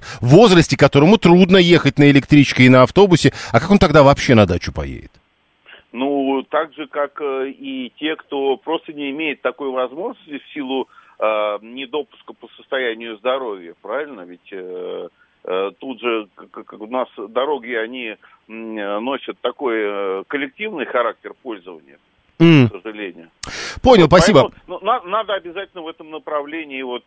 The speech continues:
Speaker 2: э, с-, э, дифференцированно подходить.
Speaker 1: Ну, то есть, ка-, э, изучать здоровье просто каждого гипотетического водителя.
Speaker 2: Да, и вот факт, то есть вот медицинские факты, и наверняка каждый приведёт такие примеры. И люди потом отказывались от вождения, слава богу, там живы все были,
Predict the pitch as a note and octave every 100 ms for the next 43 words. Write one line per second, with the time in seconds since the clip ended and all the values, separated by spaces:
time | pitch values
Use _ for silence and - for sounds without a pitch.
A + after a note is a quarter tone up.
0 | A2+ A2+ A2 A2 G#2 - B2 A#2 G#2+ B2
1 | C3 E3 D#3 - F3+ C3+ A2+ G#2 G#2+ -
2 | G#2+ F2+ - A#3+ A#3+ - A#3 F3 E3 C3+
3 | C#3+ C#3+ E3 E3 F3 - C4 C#3+ F3+ B3+
4 | F#3+ F#3+ - - G#3+ E3+ F3 C#3+ C#3+ C#3+
5 | E3 - D3+ C#3 C3 G#2 F#2 - _ _
6 | - B3+ G#3+ - A#3+ C#4+ D4 - G3+ -
7 | D#3 C#3 D#3+ - F#3 G3+ F#3 D3 _ C#3+
8 | - G#3 G#3 - G#2+ - _ _ C#3 E3+
9 | F3+ - - F#3+ F3 D3 C#3 C#3 C3+ D3
10 | D3+ C3 B2 C3+ B2+ C3 B2+ A#2+ F#2 G2+
11 | A#2+ D#3 F#3 D3 D#3 D3 C#3+ D3+ - D#3
12 | B2 A#2 A#2 - B2+ C3 C3+ C3 F#3+ F#3+
13 | A2+ - B2 A#2+ A#2+ G#2 - A2+ G#2+ G2+
14 | F#2+ - A2 G#2 F#2+